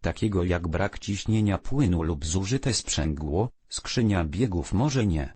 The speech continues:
być w stanie osiągnąć pożądanego przełożenia z powodu poślizgu. W takim przypadku olej przekładniowy może mieć zapach spalonego materiału ciernego.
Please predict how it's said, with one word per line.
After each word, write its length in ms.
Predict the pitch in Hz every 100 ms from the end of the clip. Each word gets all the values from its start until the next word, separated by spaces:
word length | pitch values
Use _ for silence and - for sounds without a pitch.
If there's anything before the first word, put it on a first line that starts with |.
| -
być 300 | 85 90 -
w 140 | -
stanie 420 | - 113 127 113
osiągnąć 720 | 76 - 160 143 139 147 139 -
pożądanego 800 | 90 85 90 82 80 67 71
przełożenia 640 | 71 - 92 92 123 107 95
z 100 | -
powodu 440 | - 85 92 95
poślizgu. 800 | 92 82 - 98 73 67 67 64 -
W 100 | -
takim 480 | - 143 - 113 104
przypadku 600 | - 120 - - - 92
olej 320 | 76 69 76 78
przekładniowy 840 | - 104 80 73 85 104 80 80
może 320 | 104 113 95
mieć 420 | 95 113 - 82
zapach 420 | 95 85 71 -
spalonego 600 | - 76 76 78 67 76
materiału 600 | 92 95 80 85 127 120
ciernego. 640 | 107 92 101 113 82 64